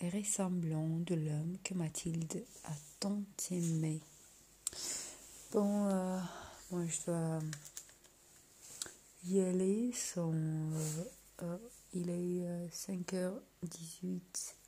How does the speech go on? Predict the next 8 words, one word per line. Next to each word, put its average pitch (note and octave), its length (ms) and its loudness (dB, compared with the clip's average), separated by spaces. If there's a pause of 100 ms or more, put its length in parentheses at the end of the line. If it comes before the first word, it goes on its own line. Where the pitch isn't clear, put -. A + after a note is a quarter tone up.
(120)
à F3 180 -2
Edinburgh. F3+ 540 0 (640)
Je - 140 -2
vous F3 60 4
dis, F3+ 360 4
euh, F3 360 4 (960)
de F3+ 160 2
passer F3+ 460 -2